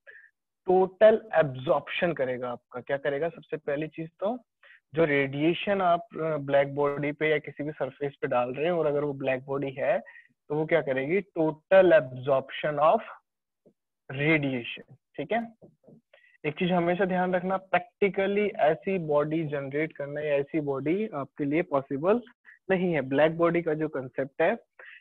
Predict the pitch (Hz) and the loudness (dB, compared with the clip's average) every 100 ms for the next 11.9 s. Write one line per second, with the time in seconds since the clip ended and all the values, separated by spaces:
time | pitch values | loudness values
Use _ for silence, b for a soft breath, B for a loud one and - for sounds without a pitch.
0 | - 170 - - 139 147 143 170 202 196 | 0 0 0 0 4 4 6 6 6 4
1 | 170 165 165 156 - 175 170 - - 139 | 0 2 0 0 0 0 0 -4 -8 -2
2 | 156 185 180 160 175 165 156 151 143 143 | 0 2 0 -2 -2 -2 0 2 2 0
3 | 135 160 226 - _ _ B B _ 151 | 0 0 -2 -4 _ _ B B _ -2
4 | 196 175 143 143 147 143 131 180 247 - | 0 0 2 2 2 0 0 -2 -2 -6
5 | _ _ _ - 202 123 131 - 123 120 | _ _ _ 4 4 4 -4 -8 -14 -18
6 | _ _ - 214 254 254 B B B B | _ _ -4 2 2 0 B B B B
7 | - - - 190 196 196 214 220 190 143 | -12 -10 -2 2 4 4 4 0 -6 -2
8 | 151 156 196 180 156 175 - 208 196 180 | 0 4 4 2 2 -2 0 0 0 0
9 | 196 165 147 - 143 143 147 143 160 165 | -2 -2 -6 -4 -6 0 -2 0 0 0
10 | 151 151 160 147 147 151 143 185 139 135 | 0 -4 -6 -8 -10 -8 -6 -4 -6 -6
11 | - 160 143 143 147 139 _ 214 | -4 -4 -4 -8 -10 -10 _ -6